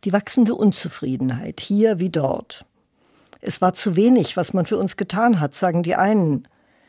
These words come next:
"Die Einheit kostet viel Geld und trotzdem sind die Menschen unzufrieden", sagen die anderen. Jammer-Ossis und Besserwessis waren und sind pauschale Schimpfworte.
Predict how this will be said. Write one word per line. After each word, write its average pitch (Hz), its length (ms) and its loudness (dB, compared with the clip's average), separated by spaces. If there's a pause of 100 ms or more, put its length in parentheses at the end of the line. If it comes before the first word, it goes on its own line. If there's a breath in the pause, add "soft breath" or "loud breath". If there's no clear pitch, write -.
(160 soft breath)
"Die - 100 -4
Einheit 160 420 0
kostet - 380 -2
viel 175 240 0
Geld 170 340 2
und - 220 -2
trotzdem 233 480 0
sind 214 180 0
die 190 60 -2
Menschen 190 340 0
unzufrieden", 175 680 -2
sagen 165 260 0
die 170 140 0
anderen. 139 640 0 (680 soft breath)
Jammer-Ossis 175 960 0
und 185 200 -2
Besserwessis 151 920 0
waren 190 420 2
und 165 220 -2
sind 180 320 0
pauschale 160 540 -2
Schimpfworte. - 840 -6